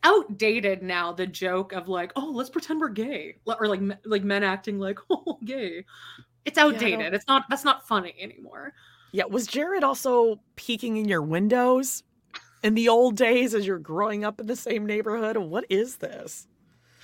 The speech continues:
Speaker 1: And
Speaker 2: I don't
Speaker 1: then
Speaker 2: like
Speaker 1: everyone
Speaker 2: this.
Speaker 1: in the audience just kinda has a glow stick that, no, what am I supposed to do with this?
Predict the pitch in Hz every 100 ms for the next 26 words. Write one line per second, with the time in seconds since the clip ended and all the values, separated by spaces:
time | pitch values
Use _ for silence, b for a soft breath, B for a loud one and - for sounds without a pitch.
0 | B B B 359 - 330 370 294 302 381
1 | 392 381 330 214 220 220 247 247 - 233
2 | 196 196 185 185 185 - 170 175 190 190
3 | 202 - 202 202 202 185 220 226 220 208
4 | - 185 185 175 - 147 -